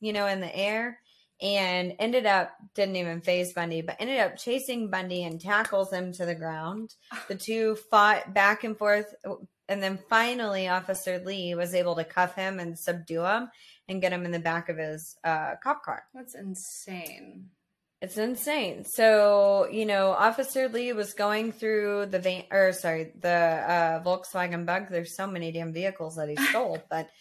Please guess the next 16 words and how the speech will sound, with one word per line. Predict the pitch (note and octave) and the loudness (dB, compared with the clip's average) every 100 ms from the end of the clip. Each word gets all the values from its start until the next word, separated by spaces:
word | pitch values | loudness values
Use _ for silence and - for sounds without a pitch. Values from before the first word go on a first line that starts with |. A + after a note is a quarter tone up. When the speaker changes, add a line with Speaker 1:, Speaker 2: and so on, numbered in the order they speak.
| _ - _ - | _ -20 _ 4
Speaker 1:
um, | A3 A3 G#3 G3 G3+ | 6 8 6 4 0
the | C4 | 0
Speaker 2:
No | D4+ A3 | 4 2
Speaker 1:
Volkswagen | C4 A3 B3+ B3+ | 4 2 4 2
Speaker 2:
kidding. | A#3+ G#3 | 2 2
Speaker 1:
Bug, | G#3 B3 G#3 F#3+ G3+ - _ _ _ | 4 4 6 4 2 -8 _ _ _
and | A3 A3+ | -2 -2
he | A#3 A3+ | -2 -4
sees | - C4 C4+ A#3+ A#3 G#3+ - _ - | -4 -4 -4 -4 -4 -8 -12 _ -12
two, | - B3+ C4+ D4 D4+ D4 - - | -6 -4 -4 -2 -2 -4 -4 2
uh, | G3+ G3 F#3 F3+ | 6 6 6 4
license | F3 G3 - - F3+ E3 F#3 G#3+ E3 | 2 2 0 -2 -6 -6 -8 -8 -8
or | E3 | -8
two | - A3+ | -8 -10
driver's | G#3 G3+ G#3 F#3+ F3 | -4 -2 0 -2 -2
license | E3+ E3 E3 F#3 G3+ G#3+ - | -4 -4 -4 -6 -6 -10 -12